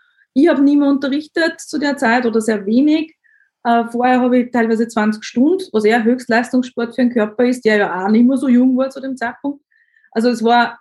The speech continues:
echt heftig und, äh, dann wurde ich auch noch, das hab ich an, äh, fünf Tage vor meinem vierzigsten Geburtstag erfahren, wurde ich auch noch ungewollt schwanger und das ist wirklich, äh, ein Mysterium bis heute.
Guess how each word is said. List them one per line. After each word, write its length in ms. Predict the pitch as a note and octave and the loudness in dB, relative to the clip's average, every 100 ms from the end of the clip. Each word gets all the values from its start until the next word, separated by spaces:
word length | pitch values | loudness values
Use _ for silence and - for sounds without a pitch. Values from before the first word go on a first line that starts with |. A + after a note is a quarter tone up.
| - | -4
echt 320 | A#3 B3 - | -2 -2 -2
heftig 580 | A3+ B3 B3+ E4+ F#4 - - | -2 -2 0 0 0 -8 -6
und, 380 | A#3+ A#3+ B3 A#3+ - | 0 2 2 0 -4
äh, 320 | A3 G#3+ G#3+ G#3+ | 0 0 0 -2
dann 460 | G#3+ A3 A#3 A3 _ | -2 0 -4 -6 _
wurde 360 | G#3 G3 B3+ B3+ | -12 -2 0 2
ich 160 | G#3+ - | 0 -2
auch 280 | G3+ G#3+ | -2 0
noch, 400 | A3+ A3+ A#3 - _ _ _ _ _ _ - | 0 0 -2 -6 _ _ _ _ _ _ -10
das 140 | G#3+ | 0
hab 140 | A3+ G#3 | 2 2
ich 100 | E3 | 0
an, 220 | G3 F#3+ _ _ - | -2 -4 _ _ -18
äh, 1000 | C#3+ D3+ C#3 A#2 G2 D#3 F3+ A3 B3 B3 | -12 -10 -10 -12 -12 -10 -4 0 0 0
fünf 320 | A#3+ C4+ C4+ | 0 0 0
Tage 220 | - A3+ A3 | 0 -2 0
vor 140 | A3 | 0
meinem 240 | G#3+ G3 | 0 0
vierzigsten 440 | G3+ A#3+ A#3 A3 G#3+ | -2 -4 -4 -4 -4
Geburtstag 500 | G#3+ C4 C4+ - G#3+ | -4 -6 -6 -4 -2
erfahren, 560 | G#3+ G#3 F#3 A3 A3+ | -2 -2 0 2 0
wurde 160 | G#3+ A#3 | 0 -2
ich 120 | A3 | -2
auch 140 | F#3 G3 | -6 -8
noch 140 | G3 | -4
ungewollt 520 | A3 A#3 G#3 F#3+ F#3+ | 0 2 2 0 -2
schwanger 520 | - F3 G3 C4+ E4 - | -4 -2 0 0 -2 -6
und 200 | G#3 G3+ _ | -8 -8 _
das 200 | - F#3+ | -8 -6
ist 320 | G3+ G3 - B3 F3+ | -6 -10 -14 -14 -6
wirklich, 460 | A3+ C4 B3 G#3+ - | -4 -2 -4 -6 -6
äh, 160 | A#3+ - | -6 -4
ein 220 | G#3+ G#3 | 0 2
Mysterium 580 | A3 A3 G#3+ G3 G#3+ B3 | 2 0 0 0 2 2
bis 160 | A#3 A3+ | 0 0
heute. 420 | A3 A3 C4+ C4+ | -2 0 -2 -2